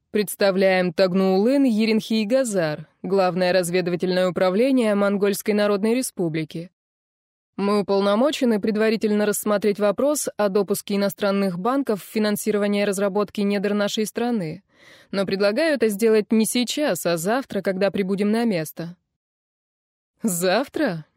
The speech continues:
не поверил Джекоб, которого удивило только то, что именно завтра их экспедиция закончит свой поход.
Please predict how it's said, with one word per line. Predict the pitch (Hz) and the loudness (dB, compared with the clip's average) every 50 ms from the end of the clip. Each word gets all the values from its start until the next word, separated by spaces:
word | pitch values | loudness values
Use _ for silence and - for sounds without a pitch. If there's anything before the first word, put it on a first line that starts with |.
| _ _ - | _ _ -2
не | 196 196 185 | 0 0 0
поверил | 156 190 180 170 180 175 180 175 175 170 | 2 0 0 2 2 2 2 0 0 -2
Джекоб, | 160 185 240 277 - 226 196 - - | -2 -2 -2 -2 -2 -4 -6 -6 -4
которого | - 196 190 - 190 196 185 190 | -4 -2 -2 0 -2 0 0 2
удивило | 185 190 175 185 190 196 185 190 185 | 0 0 0 0 0 0 0 0 0
только | - 202 185 170 - 196 175 | 0 -2 -2 0 0 -2 -2
то, | - 247 277 277 | 0 -2 -2 -2
что | - - 214 | -2 -2 0
именно | 208 208 208 208 208 214 220 233 247 254 | 0 2 2 2 2 2 2 2 0 -2
завтра | 240 240 269 220 185 - - - 185 170 | -2 -2 -2 -2 -2 -4 -6 -6 -4 -4
их | 165 - | -4 -4
экспедиция | 175 170 - - - 180 165 214 254 - - - 196 185 | -6 -8 -6 -8 -6 -4 -4 -4 -4 -4 -2 -2 -2 0
закончит | 170 185 180 - 190 185 175 - 185 - | 0 -2 -2 0 -2 -2 -2 -4 -8 -6
свой | - 190 190 185 | -2 -2 -2 -2
поход. | - 220 226 - - 175 156 151 156 - _ | -2 -4 -6 -4 -6 -6 -6 -6 -10 -14 _